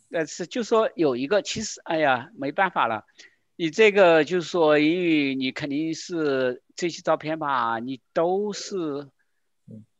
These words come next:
就是分辨率太低。如果说他们直接给你送到了 email 上的，可能，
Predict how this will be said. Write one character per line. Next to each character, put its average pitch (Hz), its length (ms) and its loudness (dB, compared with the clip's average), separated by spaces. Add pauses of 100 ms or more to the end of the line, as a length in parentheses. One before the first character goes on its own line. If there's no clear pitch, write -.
(200)
就 175 140 -4
是 156 260 -4
分 175 220 -2
辨 202 160 -2
率 185 80 -8
太 208 540 0
低。 151 280 -6
如 165 160 -8
果 220 140 2
说 175 380 2
他 185 260 -2
们 208 160 -4
直 165 200 -14
接 196 180 4
给 185 160 -4
你 180 160 -4
送 202 240 -6
到 190 80 -4
了 160 440 0
email 220 400 0
上 156 200 -2
的， 127 100 -4
可 - 140 -10
能， 139 260 -6